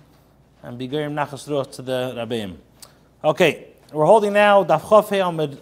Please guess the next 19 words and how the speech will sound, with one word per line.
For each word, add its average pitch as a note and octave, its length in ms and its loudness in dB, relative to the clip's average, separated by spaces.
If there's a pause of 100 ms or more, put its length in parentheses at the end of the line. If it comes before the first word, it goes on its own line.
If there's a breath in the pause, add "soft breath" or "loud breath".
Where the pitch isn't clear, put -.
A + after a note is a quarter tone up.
(120)
Aleph, F#3+ 580 0 (300)
Iboy F#3 400 6
Lehu. F#3+ 520 2 (360)
It's A#2+ 160 -16
three G3+ 220 -2
lines F#3 280 -2
from D#3+ 80 -10
the C#3+ 80 -8
top. F3+ 400 2 (1800 soft breath)
Iboy B3 360 6
Lehu, A3 280 6
they G3+ 80 6
asked G#3 300 4
the G#3+ 60 0
Shaila. D#3 460 4
What F#3 140 0
was A3 140 4
the E3+ 80 -4
Shaila? E3 540 2